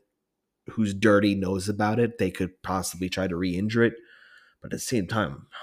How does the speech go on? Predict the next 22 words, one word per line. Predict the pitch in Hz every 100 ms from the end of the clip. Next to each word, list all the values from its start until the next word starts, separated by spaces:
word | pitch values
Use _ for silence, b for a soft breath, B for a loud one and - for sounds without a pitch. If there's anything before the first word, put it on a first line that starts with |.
| -
I | 165
just | 165
wanna | 90 80
know | 90 135 95
when | 90
he's | 85 -
gonna | 92
come | - 120 -
back. | 120 110 - - _ _ _ _ _ _ _ _ _ _ _ _ _ _ _ _ _
Maybe | 101 95
that's | 90 -
greedy | - 90 87
of | 85 -
me. | 73 - _ _ _ _ _ _ _ _ _ _ _ _ _ _ _ _ _ _ _ _ _ _ _ _ _ _ -
I |
mean, | 104 95 95 90 _ _ _ _ _ _ _ _ _ _ _ _ _ _ _ _ _ _ - _ _ - _ 101
you | 85 80 104 110
know | 107
what | 101
else | 98 120
is |
greedy? | 110 120 139 151